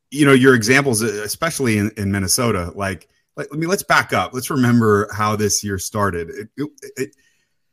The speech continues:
I kind of feel bad for the G M in Minnesota because he left himself with no real, um, way to take credit for what's going on in this very fortunate season, because he, he kinda dissed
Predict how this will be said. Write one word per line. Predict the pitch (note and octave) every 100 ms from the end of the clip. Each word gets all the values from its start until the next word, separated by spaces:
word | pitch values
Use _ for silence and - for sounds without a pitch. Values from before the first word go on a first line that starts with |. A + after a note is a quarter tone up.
| _ _ _ -
I | E3+
kind | - - - E3 E3+
of | C#3+
feel | D3+ C3+
bad | A2 G2+ F#2+
for | E2+
the | F#2
G | F2 G2
M | F#2
in | F2+
Minnesota | F2+ F2 - F#2+ F2+
because | F2 G2 A2 G2+ F#2+ - -
he | - C#3+
left | D#3 D3 -
himself | C3 A2+ A#2+ G#2 G2
with | G2+
no | G#2 G#2 A2 A2
real, | F#2+ F#2+ A2+ A#2 A2+ A2 G2+ - _ _ _ _ -
um, | G2+ F#2 F#2 F2+ F2 F2 E2+ _ _ -
way | A#2 A2+ A2+
to | G#2
take | - G#2 -
credit | - G2+ E2+ - -
for | G2
what's | F2+ -
going | F#2+ F2+ F2+
on | F#2 F2
in | F2
this | F2 E2+
very | F2 F#2 G2 F2+
fortunate | F2+ F2 E2 F2 E2
season, | - D#2+ D#2 F2 - _ _
because | - A2
he, | A2 A#2+ A#2+ _ _ _
he | -
kinda | - - B2 C3+ D3
dissed | B2+ G#2 B2+ C#3+ - -